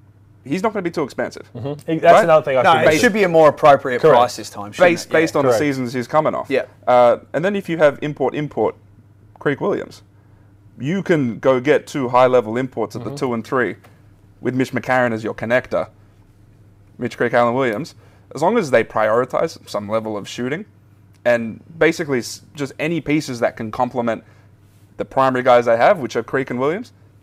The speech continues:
Speaker 1: then they could be in a really cool spot. I think it, it, it would make a lot of sense for them to go and chase Mitch McCarron.
Speaker 2: And, and again,
Speaker 3: Yeah.
Speaker 2: I, I should have prefaced it from the jump, is that his price tag is gonna be well below what,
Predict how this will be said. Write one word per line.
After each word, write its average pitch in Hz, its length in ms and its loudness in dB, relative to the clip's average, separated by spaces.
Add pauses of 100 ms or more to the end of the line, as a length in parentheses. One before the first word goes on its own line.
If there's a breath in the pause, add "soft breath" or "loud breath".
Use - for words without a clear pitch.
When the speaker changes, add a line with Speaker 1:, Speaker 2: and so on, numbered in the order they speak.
Speaker 1:
then 175 140 2
they 180 120 2
could 131 200 -4
be 123 80 0
in 117 80 0
a 113 60 -2
really 110 200 0
cool - 160 -12
spot. - 340 0 (240 soft breath)
I 160 120 6
think 147 320 -8 (100)
it, 151 120 -2
it, 147 280 -2 (580)
it 160 100 0
would 156 120 2
make 123 160 0
a 117 60 2
lot 113 180 4
of 107 80 -6
sense 95 240 -6
for 101 80 -8
them 98 140 -6
to - 100 -12
go 87 140 -6
and 80 80 -10
chase - 200 -12
Mitch - 140 -20
McCarron. - 220 -4
Speaker 2:
And, 170 140 0
and 180 180 2
again, 170 200 4
Speaker 3:
Yeah. 147 120 4
Speaker 2:
I, 156 260 6
I 143 60 0 (140)
should - 180 0
have 135 80 -2
prefaced 131 260 0
it 110 60 -6
from 113 100 -10
the 104 60 -6
jump, 107 280 -4
is 104 120 -10
that 107 200 -4
his 113 300 -6
price 131 280 2
tag 113 180 0
is 104 100 -8
gonna 110 140 -6
be 104 40 -4
well 107 140 0
below 101 260 -2
what, 90 200 -10